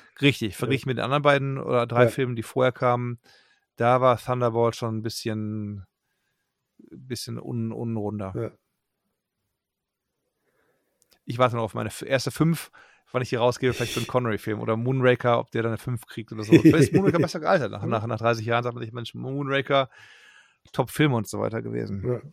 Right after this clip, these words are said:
Speaker 2: mal gucken. Ich bin gespannt.
Speaker 1: Nächstes Mal jedenfalls erstmal, ähm,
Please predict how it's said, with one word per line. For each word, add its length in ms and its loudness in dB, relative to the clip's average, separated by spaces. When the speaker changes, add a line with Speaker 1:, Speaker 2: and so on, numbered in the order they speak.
Speaker 2:
mal 180 -4
gucken. 360 -2
Ich 140 -12
bin 200 0
gespannt. 460 -8
Speaker 1:
Nächstes 240 -2
Mal 100 0
jedenfalls 380 -2
erstmal, 540 -4
ähm, 800 -6